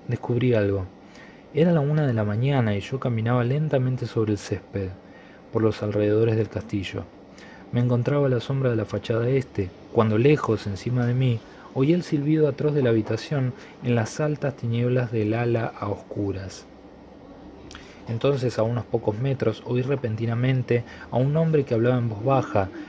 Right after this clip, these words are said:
pero con evidente regocijo. "Por San Jorge, no sé ustedes, pero yo no intentaría traer a una esposa eso",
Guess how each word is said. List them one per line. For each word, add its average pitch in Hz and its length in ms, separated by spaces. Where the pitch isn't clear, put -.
pero 120 220
con 117 160
evidente 120 460
regocijo. 104 760
"Por 123 120
San 120 220
Jorge, 120 600
no 127 100
sé 165 120
ustedes, 139 460
pero 104 160
yo 175 160
no 180 60
intentaría 120 680
traer 117 300
a 117 60
una 113 260
esposa 107 440
eso", 101 400